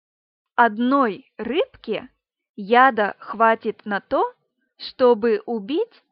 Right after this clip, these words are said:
тридцать-сорок человек. Эффективного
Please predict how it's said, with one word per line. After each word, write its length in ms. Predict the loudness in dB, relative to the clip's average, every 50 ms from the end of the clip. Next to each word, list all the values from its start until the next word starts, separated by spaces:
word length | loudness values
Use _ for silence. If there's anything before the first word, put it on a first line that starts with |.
| _ _ _ _ _ _ _ -6
тридцать-сорок 1500 | -2 0 2 2 0 0 _ _ -8 -6 -6 -8 _ -18 -20 _ _ _ _ -6 -2 0 0 2 2 0 -2 -4 _ _
человек. 840 | _ -8 -4 -2 -2 0 -2 -2 -4 -8 -10 -12 -12 -14 -18 -20 _ _ _ _ _ _ _ _ _ _ _ _ _ _ _ _ _ _ _ _ _ _ _ _
Эффективного 1120 | -2 -2 -2 -4 -6 -6 -6 -10 _ -8 -6 -6 -4 -4 -2 -2 2 4 4 4 4 2